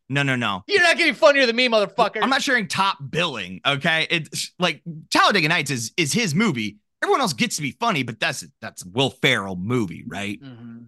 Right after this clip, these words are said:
Speaker 2: Yeah.
Speaker 1: Where it's like, "No, we're gonna put you as Zach Galifianakis. Everyone, he just did The Hangover. Everyone loves him, and, and you're Will Ferrell, and everyone loves you." He's like, "Only one can survive."
Speaker 2: Yeah.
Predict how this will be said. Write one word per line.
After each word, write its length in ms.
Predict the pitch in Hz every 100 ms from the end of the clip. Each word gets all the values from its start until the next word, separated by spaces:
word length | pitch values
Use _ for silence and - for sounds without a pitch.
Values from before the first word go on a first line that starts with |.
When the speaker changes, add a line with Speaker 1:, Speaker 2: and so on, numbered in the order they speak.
| 113
Speaker 2:
Yeah. 200 | 120 113 - _
Speaker 1:
Where 180 | 175 170
it's 160 | 156 185
like, 120 | 165
"No, 140 | 262
we're 80 | 285
gonna 160 | 359 269
put 180 | 277 247
you 40 |
as 80 | 151
Zach 240 | 202 208
Galifianakis. 600 | 226 233 240 294 349 196
Everyone, 240 | 277 285 226 -
he 100 | 311
just 160 | 320 330
did 120 | 320
The 60 | 277
Hangover. 560 | 269 349 330 247 220
Everyone 320 | 311 302 262 247
loves 300 | 294 254 196
him, 300 | 320 330 277
and, 100 | - - -
and 100 | 269
you're 140 | 339
Will 140 | 427 -
Ferrell, 320 | 294 220 302
and 60 | 302
everyone 200 | 311 302
loves 180 | 277
you." 60 | 247
He's 120 | 147
like, 120 | 110 - _
"Only 200 | 127 120
one 240 | 107 95 90
can 160 | 92
survive." 360 | 85 - - - _ _ _
Speaker 2:
Yeah. 100 | 175